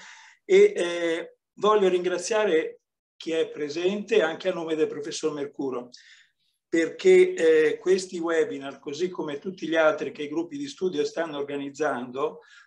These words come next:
eh, dà, eh, valorizza i gruppi di studio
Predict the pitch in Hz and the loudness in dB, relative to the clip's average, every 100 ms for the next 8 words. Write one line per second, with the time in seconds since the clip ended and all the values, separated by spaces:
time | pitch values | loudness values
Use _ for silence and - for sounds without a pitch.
0 | _ _ 156 151 151 151 143 185 190 - | _ _ -2 -2 -2 -6 2 4 4 2
1 | - 156 151 151 147 147 - - 160 156 | -6 -2 0 -2 -4 -8 -12 -2 0 2
2 | 190 202 185 160 160 147 151 - 147 139 | 0 -2 -4 -4 -8 -10 -12 -8 -6 -6
3 | 147 175 202 - | -2 -2 -4 -12